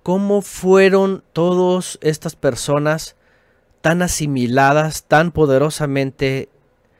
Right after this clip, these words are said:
hechizadas, atraídas? Así como que es tanto que, no, no, que si hasta dejo de creer me, me pierdo.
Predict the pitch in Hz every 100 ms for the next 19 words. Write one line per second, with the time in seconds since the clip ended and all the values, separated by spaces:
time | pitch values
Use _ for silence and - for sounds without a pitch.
0 | _ - 107 - 104 131 131 147 143 117
1 | 107 104 98 117 139 147 156 - _ _
2 | _ _ _ - - 147 151 127 123 123
3 | 147 - 175 185 180 165 143 123 117 165
4 | 180 170 143 135 113 123 160 196 190 147
5 | 143 156 139 - 113 - 139 185 196 117